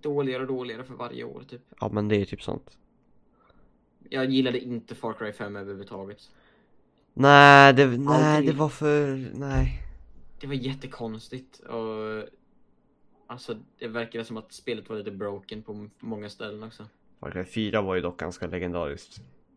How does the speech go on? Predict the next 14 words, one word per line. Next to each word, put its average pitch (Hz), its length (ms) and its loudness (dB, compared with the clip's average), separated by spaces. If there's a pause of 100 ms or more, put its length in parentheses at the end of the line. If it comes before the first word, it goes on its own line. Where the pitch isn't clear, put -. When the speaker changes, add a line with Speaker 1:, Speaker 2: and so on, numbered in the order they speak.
(160)
Speaker 2:
Far 123 160 0
Cry 131 160 -2
tre 151 200 4
kanske 131 240 0
hade 117 120 4
bättre 110 200 -2
story, 104 440 -2
men 95 260 -6
Far 101 160 -8
Cry 107 120 -8
fyra, 110 360 -2
alltså... 98 300 -6
Du... - 280 -16 (1600)
Ja. 95 240 -8